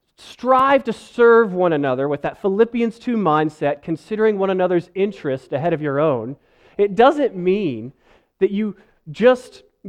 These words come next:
do away with all the relationships that exist.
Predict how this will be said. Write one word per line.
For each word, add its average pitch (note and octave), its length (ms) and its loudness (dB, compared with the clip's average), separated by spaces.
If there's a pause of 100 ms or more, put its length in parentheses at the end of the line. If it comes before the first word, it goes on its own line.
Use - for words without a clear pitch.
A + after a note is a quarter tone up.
do C4+ 300 8
away F3+ 500 6
with D3+ 320 -2
all A3 320 8
the G#3 100 4
relationships F3+ 1040 0
that E3 160 -4
exist. D#3+ 600 -4